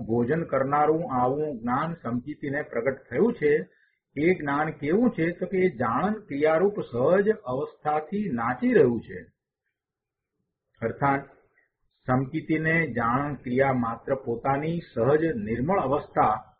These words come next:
વર્તમાનમાં પ્રગટ થઈ. પોતાની જાણન ક્રિયા, પોતે પોતાને જાણે,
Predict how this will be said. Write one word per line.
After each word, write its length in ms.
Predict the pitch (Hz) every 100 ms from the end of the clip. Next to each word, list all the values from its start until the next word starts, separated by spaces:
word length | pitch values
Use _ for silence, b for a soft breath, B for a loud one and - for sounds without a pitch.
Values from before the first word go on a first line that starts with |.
| _ _ _ _ _ _
વર્તમાનમાં 720 | 110 113 147 175 170 131 113
પ્રગટ 280 | 107 104 104 -
થઈ. 220 | 92 82 - _ _ _ _ _ _ _ _ _ _ _ _ _
પોતાની 600 | 131 147 170 165 180 190 190
જાણન 480 | 135 123 143 151 151
ક્રિયા, 480 | 147 151 117 87 - -
પોતે 320 | 135 147 165
પોતાને 600 | - 135 135 147 151 165 170
જાણે, 420 | 123 120 156